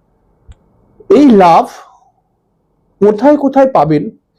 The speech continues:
কিভাবে পাবেন, কতদিন ধরে পাবেন, সমস্ত বিষয়টাই ব্যাখ্যা করব। সম্পূর্ণ অনুষ্ঠানটিকে ভালো করে দেখে বোঝার চেষ্টা করুন।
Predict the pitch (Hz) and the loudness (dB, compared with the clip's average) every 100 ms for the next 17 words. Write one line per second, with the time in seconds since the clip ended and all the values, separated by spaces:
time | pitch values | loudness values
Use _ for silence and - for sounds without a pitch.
0 | _ _ _ 240 240 262 277 226 160 160 | _ _ _ -2 0 -2 -2 -2 -2 -4
1 | 226 - _ _ _ _ _ _ _ _ | -8 -16 _ _ _ _ _ _ _ _
2 | _ _ _ 233 240 294 233 302 285 262 | _ _ _ -2 0 0 2 2 2 0
3 | 254 180 147 160 254 220 - 247 285 311 | -2 -2 -4 -6 -10 -16 -10 -4 -4 -4
4 | - 226 202 208 233 226 156 - 160 151 | -6 -6 -2 -2 -2 -2 -2 -4 -8 -6
5 | 147 262 - _ _ - 175 175 220 220 | -4 -6 -10 _ _ -4 -4 -2 -4 -4
6 | 180 175 - 175 160 233 320 - _ _ | -4 -6 -6 -6 -4 -4 -4 -8 _ _
7 | _ _ _ _ _ _ _ _ _ _ | _ _ _ _ _ _ _ _ _ _
8 | _ _ - 147 180 185 220 185 139 147 | _ _ -8 -2 0 0 -2 -2 -2 -4
9 | - 247 139 147 143 175 139 - 135 117 | -4 -6 -4 -2 -2 -4 -6 -10 -14 -10
10 | 120 | -12